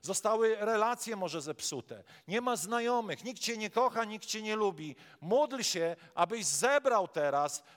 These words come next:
po prostu to, co diabeł chciał ci ukraść albo ci ukradł. On to wziął nieprawomocnie. Wiesz dlaczego? Dlatego, że od momentu, kiedy uczyniłeś Jezusa swoim Panem, to twoje życie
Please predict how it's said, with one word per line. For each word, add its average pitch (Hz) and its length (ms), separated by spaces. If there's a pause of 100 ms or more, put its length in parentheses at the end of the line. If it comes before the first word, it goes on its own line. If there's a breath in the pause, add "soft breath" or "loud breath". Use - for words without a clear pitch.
po 196 100
prostu 202 380
to, 254 220
co 220 200
diabeł 247 640 (400 loud breath)
chciał 254 500
ci 254 240
ukraść 247 480
albo 196 280
ci 262 160
ukradł. 262 480 (180 loud breath)
On 262 240
to 247 140
wziął 226 360
nieprawomocnie. 247 1080
Wiesz 196 160
dlaczego? 190 560 (300 loud breath)
Dlatego, 214 500
że 220 140
od 185 120
momentu, 220 360
kiedy 208 240
uczyniłeś 208 520
Jezusa 226 400
swoim 226 300
Panem, 180 480 (340 loud breath)
to 190 100
twoje 240 400
życie 190 560